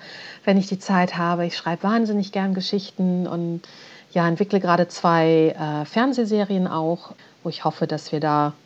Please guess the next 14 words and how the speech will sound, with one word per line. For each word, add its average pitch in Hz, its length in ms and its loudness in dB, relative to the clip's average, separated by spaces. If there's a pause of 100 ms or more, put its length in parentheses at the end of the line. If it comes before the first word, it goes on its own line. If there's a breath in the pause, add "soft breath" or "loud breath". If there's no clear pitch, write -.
(480 loud breath)
dass - 160 -6
es 160 100 -6
dann 156 300 0
bald 160 320 4
weitergeht 185 480 2
im 185 160 0
Produktionsfluss. 190 1080 2 (440 loud breath)
Das - 220 -2
wär 175 100 2
schön. 175 400 2 (320 loud breath)
Ja, 202 420 6
also 185 160 6
im 214 120 6
Grunde, 262 560 8